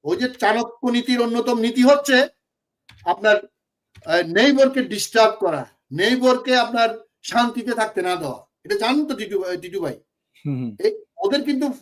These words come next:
Speaker 1: ওদের কিন্তু ওই সাউথ ব্লক যেটাকে ফরেন মিনিস্ট্রি, এটার নাম হচ্ছে চাণক্যপুরী।
Speaker 2: হুম।
Speaker 1: এই চাণক্যপুরীতে চাণক্য নীতি দিয়ে এই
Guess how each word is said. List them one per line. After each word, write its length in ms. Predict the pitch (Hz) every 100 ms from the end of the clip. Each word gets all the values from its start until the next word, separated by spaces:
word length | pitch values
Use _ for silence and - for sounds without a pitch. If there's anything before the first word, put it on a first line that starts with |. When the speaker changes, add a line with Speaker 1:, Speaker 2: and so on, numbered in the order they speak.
| _ _ -
Speaker 1:
ওদের 260 | 175 220 285
কিন্তু 260 | 285 262
ওই 80 | 269
সাউথ 260 | 254 202 247
ব্লক 400 | 269 - - 254
যেটাকে 300 | 226 254 262
ফরেন 380 | 262 214 247 269
মিনিস্ট্রি, 260 | 262 247
এটার 140 | 240 247
নাম 180 | 220
হচ্ছে 300 | 233 247 -
চাণক্যপুরী। 540 | 190 180 - 147 131 117 _ _ _ _ _ -
Speaker 2:
হুম। 260 | 147 131 117 -
Speaker 1:
এই 320 | 440 359 359 -
চাণক্যপুরীতে 1000 | 240 247 262 262 - 269 262 262 262 311 302
চাণক্য 500 | - 240 262 254 -
নীতি 260 | 254 254 247
দিয়ে 460 | 226 220 208 208 - - _ _ -
এই 600 | 196 320 349 339 -